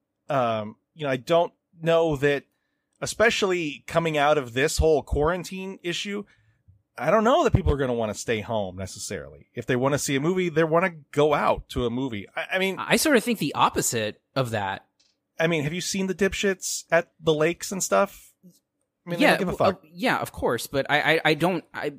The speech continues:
Speaker 2: I, but I think that, well, I mean, y-, there are, I mean, the, the dipshits don't speak for everyone en masse, so I don't.
Speaker 1: But also the renters don't speak for everyone en masse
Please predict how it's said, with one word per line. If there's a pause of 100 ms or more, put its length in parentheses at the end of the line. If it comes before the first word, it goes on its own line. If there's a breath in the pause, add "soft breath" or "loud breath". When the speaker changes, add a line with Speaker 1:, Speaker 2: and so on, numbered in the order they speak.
Speaker 2:
I,
but
I
think
that, (480 soft breath)
well,
I
mean,
y-, (520)
there
are, (220)
I
mean,
the, (180)
the
dipshits
don't
speak
for (160)
everyone
en
masse,
so
I
don't. (200)
Speaker 1:
But
also
the
renters
don't
speak
for
everyone
en
masse